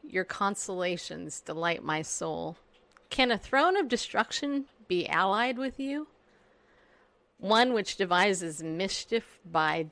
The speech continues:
decree? They band themsel-, themselves together against the life of the righteous and condemn the innocent to death. But the Lord has been my stronghold and my rock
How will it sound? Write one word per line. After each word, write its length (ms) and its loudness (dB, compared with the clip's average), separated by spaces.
decree? 600 -2
They 160 8
band 400 8
themsel-, 440 4
themselves 520 4
together 520 4
against 420 0
the 100 2
life 480 4
of 140 0
the 100 2
righteous 680 0
and 180 -4
condemn 760 0
the 100 -12
innocent 760 -6
to 100 -6
death. 640 -6
But 160 -2
the 80 -4
Lord 380 4
has 180 -8
been 260 0
my 200 4
stronghold 880 0
and 220 0
my 180 4
rock 480 2